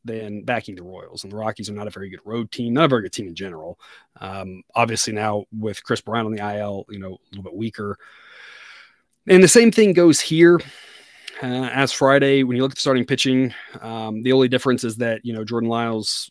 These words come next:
there was only slightly worse, the worst pitcher of the two here. Daniel Lynch, I think, is m-, the much better of the two between him and Austin Gomber, pair of lefties. But Lynch, uh, looked pretty good in his first start of the season. Underlying metric project him to be just barely below average,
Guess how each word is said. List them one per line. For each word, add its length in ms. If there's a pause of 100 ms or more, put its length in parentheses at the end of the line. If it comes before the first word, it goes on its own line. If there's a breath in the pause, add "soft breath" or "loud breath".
(100)
there 340
was 220
only 260
slightly 720
worse, 720
the 160
worst 240
pitcher 220
of 20
the 60
two 180
here. 400
Daniel 260
Lynch, 260
I 100
think, 240
is 160
m-, 180
the 80
much 400
better 240
of 80
the 80
two 340 (460 loud breath)
between 300
him 160
and 80
Austin 280
Gomber, 240
pair 180
of 60
lefties. 460
But 100
Lynch, 380 (460 loud breath)
uh, 300 (200)
looked 260 (100)
pretty 160
good 60
in 60
his 100
first 200
start 180
of 80
the 40
season. 420
Underlying 320
metric 260
project 340
him 100
to 40
be 140
just 200
barely 280
below 400
average, 480